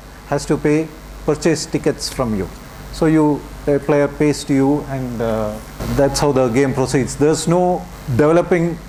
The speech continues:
the property. So the chance element has substantially increased, and the strategy element has been reduced that bit. So this enables it to be, uh, suitable for a lower age group. Another game what we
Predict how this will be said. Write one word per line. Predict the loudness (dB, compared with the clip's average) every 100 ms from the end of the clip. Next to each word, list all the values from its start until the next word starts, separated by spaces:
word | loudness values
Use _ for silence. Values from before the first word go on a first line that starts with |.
| -2
the | -2
property. | 2 0 0 -4 -8 -12 -18 -8
So | -2 0
the | 2 0 -2 -6 -2
chance | 0 0 2
element | 2 2 0 2
has | 0 0
substantially | -4 -4 -2 0 2 2
increased, | 0 -2 -2 -2 -2 -4
and | -2 0
the | -2
strategy | 0 0 0 2 2
element | 2 -2 -2
has | -2 -2
been | -2 -4 -8 -16 -16 -6
reduced | -2 2 2 2 -2
that | -2 0
bit. | -4 -4 -12 -16 -16 -6
So | 0 4
this | 4 2 -2
enables | 0 2 2 2
it | 0
to | 2
be, | 2 0 -4 -14 -14 -12 -10 -8 -2
uh, | 0 2 2 0
suitable | 2 2 4 4 2
for | 2 2
a | 2 0 -4 -10 -14 -4
lower | 2 4 4 2 -2 -2
age | 0 0 -2
group. | -2 -2 -10 -8 0
Another | 4 4 6
game | 6 4 6
what | 4 4 2
we | 4 4 4